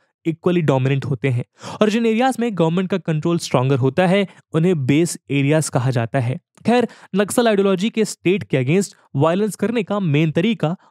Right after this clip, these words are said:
गुरिल्ला वॉरफेयर होता है। इसके तहत नक्सलवादी स्टेट एजेंसीज के खिलाफ सरप्राइज अटैक्स पर जंगल में छुप जाते हैं। ऐसा वो इसलिए करते हैं क्योंकि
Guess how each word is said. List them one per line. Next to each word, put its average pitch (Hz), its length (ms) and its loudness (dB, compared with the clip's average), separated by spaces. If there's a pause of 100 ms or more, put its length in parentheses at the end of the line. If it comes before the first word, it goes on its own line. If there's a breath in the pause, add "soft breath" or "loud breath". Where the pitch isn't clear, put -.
गुरिल्ला 170 320 2
वॉरफेयर 139 400 0
होता 123 260 -2
है। - 180 -4 (200)
इसके 131 180 0
तहत 175 320 0 (220 soft breath)
नक्सलवादी 196 600 0
स्टेट 180 360 -4
एजेंसीज 147 460 0
के 175 120 -4
खिलाफ 196 360 0 (160)
सरप्राइज 185 480 0
अटैक्स 196 360 -2
पर 165 260 0 (240)
जंगल 165 360 0
में 185 100 0
छुप - 240 -4
जाते 139 320 0
हैं। 127 220 -2 (380)
ऐसा 135 160 2
वो 165 100 2
इसलिए 180 220 0
करते 170 260 -2
हैं 254 120 -2
क्योंकि 240 320 0